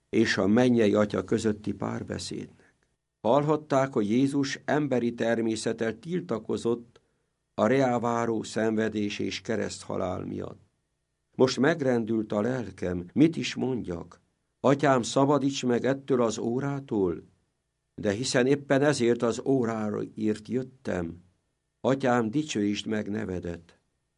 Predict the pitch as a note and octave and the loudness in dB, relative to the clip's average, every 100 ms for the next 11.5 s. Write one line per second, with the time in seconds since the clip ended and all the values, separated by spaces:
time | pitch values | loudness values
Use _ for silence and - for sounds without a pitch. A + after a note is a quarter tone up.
0 | _ - G#2 G#2+ F#2 G2 F#2 F#2+ G#2+ G2 | _ 0 2 2 0 -2 -2 0 0 0
1 | F2+ E2+ F2 F2 E2 E2 D#2+ F#2+ G2 _ | -2 -2 -4 -6 -6 -8 -10 -16 -20 _
2 | _ _ _ _ _ _ G2+ A#2 C3+ C3+ | _ _ _ _ _ _ 2 6 6 6
3 | C3+ C3+ C3+ B2 A2 - G2 E2 F2+ F2 | 4 2 0 0 0 -2 -2 0 -2 -4
4 | F2+ - F2 E2+ - _ _ _ _ _ | -8 -6 -6 -8 -16 _ _ _ _ _
5 | G#2+ G#2 F#2+ B2+ C#3 C3 B2 A2+ G#2+ A2 | 2 2 2 2 2 2 0 -2 -2 -2
6 | G#2 G2+ - F#2+ F#2 - F#2 F#2+ G2+ D#2+ | -2 -4 -6 -6 -4 -4 -4 -4 -8 -8
7 | F2+ F2+ - F2+ F2 E2 D2+ D#2 E2+ _ | -12 -10 -10 -8 -8 -8 -10 -14 -20 _
8 | _ _ _ _ _ G2+ F#2 C#3 D3+ D3+ | _ _ _ _ _ -6 2 4 2 0
9 | D3 C#3 C#3+ D3 C#3 C#3 A#2+ B2 D3+ G#2 | 2 4 4 2 2 2 4 4 4 6
10 | B2 B2 A2+ G#2+ A#2+ B2 B2+ B2 B2+ B2 | 4 4 2 -2 0 0 -2 -2 0 0
11 | B2 B2+ C3+ C#3 | 0 -2 -4 -8